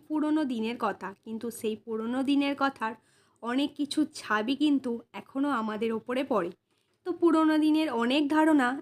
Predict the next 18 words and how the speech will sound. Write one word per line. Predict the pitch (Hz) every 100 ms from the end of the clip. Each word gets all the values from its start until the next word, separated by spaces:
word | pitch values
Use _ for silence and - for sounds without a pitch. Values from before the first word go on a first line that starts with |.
| -
এখনও | 214 285 294
কিন্তু | 285 294 302
আমাদের | 285 233 247 311 381 _
চারপাশে | 277 220 226 220 -
রয়েছে। | 269 190 - 202 _ _ _ _ _ -
তো | 311
তেমনই | 320 247 262 311 302
একটি | - 311
ধারণা | 254 233 240 262 285
হলো | 294 294
কি | 320 392 - _
সরকার। | - 277 214 202 156 - _ _ _ _ _ _ _ -
তো | 339 339
সরকার | 339 - 269 262 247 220 175 - -
এই | 277 269
কথাটি | 247 262 277 330
হলো | 320 320
একটি | 320 -